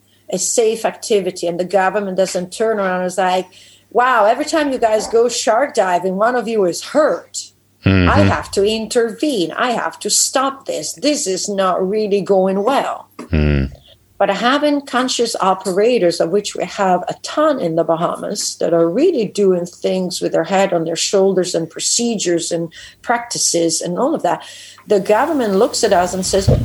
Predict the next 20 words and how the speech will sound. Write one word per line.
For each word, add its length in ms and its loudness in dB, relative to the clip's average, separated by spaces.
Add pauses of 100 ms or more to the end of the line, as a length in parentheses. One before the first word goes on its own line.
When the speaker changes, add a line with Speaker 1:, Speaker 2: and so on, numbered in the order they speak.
Speaker 1:
"Yeah, 100 2
you 180 4
guys 280 2
have 160 0
an 160 2
excellent 500 -2
track 340 -2
record." 440 -8 (560)
Bahamian 420 0
operators 760 0
have 360 0
very, 380 2
very, 420 2
very, 460 0
very 260 0
minimal 540 -2 (100)
small 640 0 (300)
accidents. 800 -6
Speaker 2:
Mm-hmm. 240 2 (180)
Speaker 1:
So 640 2